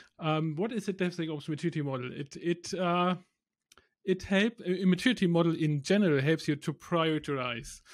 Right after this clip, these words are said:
So there are a lot of things you can do in the area of security. Um, and the question is,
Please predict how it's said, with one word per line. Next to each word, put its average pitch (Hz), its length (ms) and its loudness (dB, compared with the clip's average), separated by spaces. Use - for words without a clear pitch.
So 143 480 0
there 170 80 2
are 185 120 4
a 196 140 2
lot 226 100 4
of 190 120 0
things 175 460 -2
you 147 80 -6
can 147 160 -4
do 143 200 -2
in 143 140 0
the 135 160 -6
area 131 300 -2
of 127 300 -8
security. 139 840 -4
Um, 139 600 -2
and 165 420 -2
the 170 60 -6
question 208 340 0
is, 185 280 0